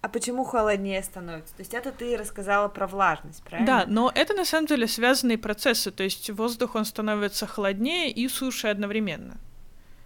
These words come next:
Speaker 1: М.
Speaker 2: И на самом деле он становится суше из-за того, что он становится холоднее.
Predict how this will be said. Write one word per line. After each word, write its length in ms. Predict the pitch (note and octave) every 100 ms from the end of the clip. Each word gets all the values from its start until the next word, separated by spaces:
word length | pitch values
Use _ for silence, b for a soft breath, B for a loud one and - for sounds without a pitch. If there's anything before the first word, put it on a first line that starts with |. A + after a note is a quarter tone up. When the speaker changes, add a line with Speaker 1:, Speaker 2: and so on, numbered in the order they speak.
| b
Speaker 1:
М. 520 | F#3 G3+ G3+ F#3+ F3 E3+
Speaker 2:
И 120 | A3+
на 100 | G#3
самом 260 | - C#4 D#4
деле 160 | B3+
он 60 | A3
становится 640 | A3 A#3+ B3+ B3+ B3 -
суше 520 | A3 - F4 - B3+ G#3+
из-за 320 | - G3+ G3+
того, 280 | G3+ G3+ C#4
что 160 | -
он 60 | A3+
становится 600 | A3+ G#3+ G#3+ G#3+ G#3+ A3
холоднее. 600 | - G#3 G#3 G#3 E3 -